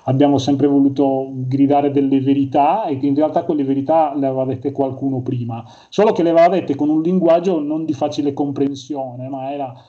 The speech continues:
dette in un modo app-, appositamente fatto per, perché fossero comprese solo da alcuni. Quindi noi quando abbiamo iniziato a dire: "Eh, cavolo, ma, eh, fammi vedere un po' sta filosofia di Schopenhauer, dov'è che l'ho già vista?" E vado a vedere che...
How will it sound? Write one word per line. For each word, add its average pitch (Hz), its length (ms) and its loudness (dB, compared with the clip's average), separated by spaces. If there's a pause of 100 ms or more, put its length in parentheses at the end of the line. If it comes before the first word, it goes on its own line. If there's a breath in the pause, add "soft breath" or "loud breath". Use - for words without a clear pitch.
(140 loud breath)
dette 143 400 -6
in 147 80 -2
un 147 160 -6
modo 160 320 -2
app-, - 200 -10
appositamente 139 840 -6
fatto 143 360 -6
per, 127 240 -4 (300 loud breath)
perché 120 300 -6
fossero 131 360 -4
comprese 131 720 0
solo 135 280 -2
da 139 100 0
alcuni. 165 480 -2 (140 loud breath)
Quindi 165 280 0
noi 170 300 2
quando 143 240 -2
abbiamo 147 260 0
iniziato 147 300 -2
a 151 40 2
dire: 165 240 0
"Eh, - 20 -20
cavolo, 135 260 0
ma, 160 240 -2 (440)
eh, 127 40 -8
fammi 302 240 -2
vedere 156 260 2
un 139 100 -2
po' 170 120 0
sta 160 160 -2
filosofia 139 460 0
di 143 80 -2
Schopenhauer, 147 640 -2
dov'è 175 220 -4
che - 80 -10
l'ho 139 100 -2
già 127 140 -2
vista?" 151 640 -4
E 160 120 -4
vado 139 200 0
a - 20 -2
vedere 165 260 0
che... 131 140 -4